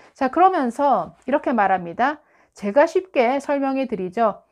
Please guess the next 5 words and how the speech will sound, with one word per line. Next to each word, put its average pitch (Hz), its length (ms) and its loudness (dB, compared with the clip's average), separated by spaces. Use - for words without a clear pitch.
만약 254 640 4
지금 330 400 0
입고 320 440 -2
계신 294 600 -2
반스가 262 840 2